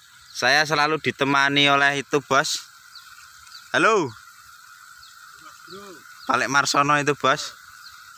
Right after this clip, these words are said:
Seperti biasa. Tuh, wonge ra tau kelamben, Bos. Kelamben lek anu itu jatah partai ke lho, Bos.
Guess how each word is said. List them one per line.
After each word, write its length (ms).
Seperti 320
biasa. 560
Tuh, 400
wonge 240
ra 160
tau 160
kelamben, 480
Bos. 320
Kelamben 480
lek 160
anu 320
itu 160
jatah 400
partai 400
ke 80
lho, 160
Bos. 320